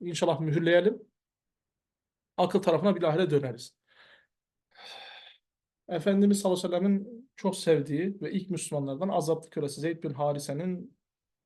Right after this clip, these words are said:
şu oğlu İslam'ın içine doğdu, doğmuştu. Yani hiçbir zaman üzerinde müşriklik ve cahiliye dönemi geçmedi. Yani direkt İslam'ın içine doğdu, İslam'ın içinde yetişti. Üsame bin Zeyd bir gazada, e,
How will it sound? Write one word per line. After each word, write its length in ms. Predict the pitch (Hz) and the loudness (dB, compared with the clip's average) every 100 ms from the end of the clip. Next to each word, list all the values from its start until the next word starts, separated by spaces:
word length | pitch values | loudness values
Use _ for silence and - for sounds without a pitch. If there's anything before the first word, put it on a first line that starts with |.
| _ _ | _ _
şu 140 | - - | -18 0
oğlu 540 | 165 147 131 180 196 - _ - | 4 4 2 -2 -2 -12 _ -10
İslam'ın 360 | 175 - 160 | -4 0 0
içine 320 | 160 - 156 147 | 0 -4 -4 0
doğdu, 560 | 143 135 143 180 202 | 0 0 -2 -2 -2
doğmuştu. 440 | 147 135 139 - 185 | -4 -4 -8 -6 -2
Yani 200 | 156 151 | -2 -2
hiçbir 220 | - 156 | -6 -2
zaman 160 | 151 | -2
üzerinde 200 | 143 151 | 2 0
müşriklik 640 | 139 147 - 156 190 185 - | 0 0 -2 -4 -6 -6 -8
ve 540 | - 170 160 151 156 151 | -12 -8 -4 2 2 4
cahiliye 400 | 156 147 160 151 | 2 4 2 2
dönemi 260 | 147 196 | 2 2
geçmedi. 420 | 156 151 - 131 | 4 2 2 -6
Yani 200 | 127 135 | -6 -6
direkt 160 | 143 147 | -6 -6
İslam'ın 300 | 147 147 143 | -4 -4 -4
içine 260 | 143 147 139 | -4 -4 -4
doğdu, 220 | 131 - | -4 -6
İslam'ın 260 | 92 139 | -4 -4
içinde 220 | 139 - 147 | -6 -4 -4
yetişti. 360 | 139 - - - - - | -4 -6 -8 -10 -18 -8
Üsame 340 | 180 - 165 151 | -2 2 4 2
bin 140 | 147 | 0
Zeyd 320 | 131 151 202 - - - - _ | 2 2 2 -2 -20 -20 -20 _
bir 320 | 147 156 196 | 2 4 6
gazada, 640 | 180 151 139 135 170 220 - - _ _ | 6 4 4 2 2 2 0 -20 _ _
e, 380 | 139 135 165 - | -8 -6 -4 -4